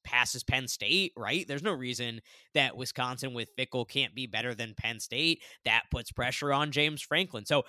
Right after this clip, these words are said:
I think the Big Ten is gonna be a ton of fun to watch, and, and I think both these programs absolutely got better. Uh, however, they will not be playing in the college football playoff this year. Let's talk about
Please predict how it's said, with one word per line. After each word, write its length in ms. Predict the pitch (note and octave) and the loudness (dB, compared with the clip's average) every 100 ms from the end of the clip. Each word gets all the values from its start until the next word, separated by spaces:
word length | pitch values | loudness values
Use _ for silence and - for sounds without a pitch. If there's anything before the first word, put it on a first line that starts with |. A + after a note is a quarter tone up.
| - - | -2 10
I 140 | F#3+ | 10
think 180 | D4 B3+ | 12 8
the 80 | D#3 | 4
Big 200 | D#3 D3 | 2 4
Ten 280 | C#3+ G3+ D3 | 8 8 8
is 100 | A#2+ | -2
gonna 180 | C#3 | -4
be 180 | B2+ C3 | -2 -2
a 60 | A#2+ | -2
ton 360 | - - E3+ | -6 4 6
of 100 | G#3 | 6
fun 460 | - C3 B2 A2+ A2+ - _ | 6 0 0 -2 -8 -14 _
to 100 | - | -4
watch, 460 | B2+ A#2+ B2 A#2+ - | 0 2 2 2 0
and, 180 | C3 B2 | -2 -2
and 140 | B2 | -6
I 80 | C3 | -8
think 260 | - D3+ | -6 -6
both 220 | - C3+ B2 | 0 0 2
these 180 | B2+ | -2
programs 540 | - B2 A2+ A#2 A2+ - - | 0 0 2 0 -2 -6 0
absolutely 680 | B2 A#2 - A2+ A2+ - G#2+ | 0 0 -2 -6 -6 -8 -8
got 320 | G#2+ G2+ - | -4 -4 -4
better. 420 | F#2+ F#2+ F2 E2+ _ _ _ _ - | -8 -8 -8 -10 _ _ _ _ -10
Uh, 200 | E2 D2 | -10 -6
however, 640 | - D#3 A#3+ D#3+ D3+ D#3+ - | 6 12 12 12 4 2 -2
they 260 | B2+ E3+ | 6 8
will 220 | A3 F#3 D3+ | 10 8 6
not 360 | C3+ D3+ G3+ - | 4 8 8 6
be 160 | D#3+ E3+ | -2 0
playing 320 | C#3+ C3 B2+ | 0 0 0
in 60 | |
the 80 | A#2 | -4
college 240 | A#2 A2+ G#2+ | -4 -4 -4
football 240 | A#2 G#2+ - | -4 -6 -4
playoff 280 | A2 G#2+ G#2 | -4 -4 -6
this 280 | A2 G#2+ - | -6 -6 -2
year. 280 | A#2+ C3 C3 _ _ - | 0 2 0 _ _ -12
Let's 420 | C3+ C#3 F3 - | -2 6 6 6
talk 280 | - G3 - | 10 10 10
about 320 | D#3 D3+ D3 | 8 10 8